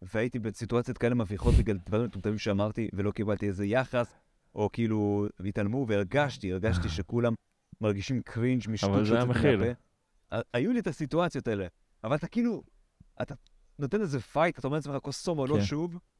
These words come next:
Speaker 1: אבל אני יודע יותר טוב, אני יודע לאב-, אני יודע איך להיות יותר טוב, אתה, כאילו, לא יודע, זה באמת יכול להגיע לשני מקומות, זה יכול להגיע לאיזה כוס סמק, ה-, ה-, ה-, כולם, פ-, פאק, על הזין של כולם, אני מעדיף להיות לבד,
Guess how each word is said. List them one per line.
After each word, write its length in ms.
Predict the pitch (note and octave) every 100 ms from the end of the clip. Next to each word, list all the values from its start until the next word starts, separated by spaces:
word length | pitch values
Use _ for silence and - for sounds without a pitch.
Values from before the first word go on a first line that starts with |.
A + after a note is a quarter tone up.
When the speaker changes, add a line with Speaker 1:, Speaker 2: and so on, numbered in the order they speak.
| _
Speaker 1:
אבל 160 | A2+ -
אני 100 | C3+
יודע 180 | C3+ C3 C3+
יותר 420 | C3 B2+ B2 A#2
טוב, 180 | A#2 A#2+
אני 120 | A#2
יודע 160 | A2+ B2+
לאב-, 220 | A#2+ A2+ A#2
אני 100 | A2+
יודע 140 | B2+
איך 120 | G#2+
להיות 140 | A2+ G#2
יותר 220 | A2+ G2
טוב, 160 | D#2+ C#2
אתה, 180 | F2 F#2 - -
כאילו, 400 | G2+ G2+ G2+ F#2 - _ _ _ _
לא 60 | D3
יודע, 140 | D#3
זה 120 | C3
באמת 200 | C3+ F3+
יכול 200 | F3+ E3+
להגיע 220 | E3 C#3+ D#3+
לשני 300 | C#3+ D3 D3
מקומות, 380 | C#3 C3 G#2+ G2+
זה 80 |
יכול 160 | G#2 C3
להגיע 240 | B2+ C3
לאיזה 280 | B2 A2+ A2+
כוס 180 | G#2+ G#2
סמק, 340 | - A2+ G#2
ה-, 220 | F#2+ F#2 C#2+ - -
ה-, 40 | -
ה-, 40 | - - _ _ _ _ _
כולם, 280 | C3+ A#2+ A2
פ-, 180 | - A2+
פאק, 320 | - D3 -
על 140 | A2+
הזין 180 | B2 D3+
של 160 | C3+ B2+
כולם, 280 | C3 A#2 F#2+
אני 100 | G2
מעדיף 240 | G#2 -
להיות 140 | A2
לבד, 300 | F#2+ F#2 A#2+